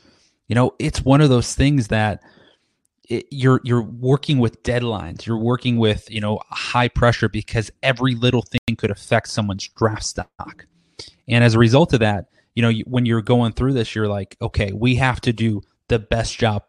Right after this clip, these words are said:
possible for these individuals," and especially when they're just good people,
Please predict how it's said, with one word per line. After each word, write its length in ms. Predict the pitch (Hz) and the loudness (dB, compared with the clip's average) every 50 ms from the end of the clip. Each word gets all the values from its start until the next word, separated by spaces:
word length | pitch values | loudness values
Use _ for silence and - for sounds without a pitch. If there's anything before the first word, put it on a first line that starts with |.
| - | -6
possible 500 | - - 135 123 139 - - - 98 107 | -4 -2 -2 -2 -2 -4 -6 -6 -6 -6
for 140 | - - 104 | -4 -6 -8
these 180 | 92 98 95 98 | -6 -6 -4 -4
individuals," 580 | 98 95 87 92 90 - 101 98 104 110 - _ _ _ _ - - _ _ - | -4 -4 -4 -6 -6 -4 -2 -2 -2 -2 -4 _ _ _ _ -18 -18 _ _ -4
and 160 | - 135 135 | -2 0 0
especially 540 | 127 - - - - - 160 156 - - 135 | -2 -4 -4 0 0 2 2 2 0 0 2
when 180 | 117 117 117 110 | 2 2 2 2
they're 100 | 110 104 | 0 -2
just 280 | 95 104 - - - | -4 -6 -10 -8 -6
good 180 | - 110 107 - | -4 -4 -2 -2
people, 420 | - - 104 - - - - - | -2 -2 -4 -6 -6 -8 -8 -10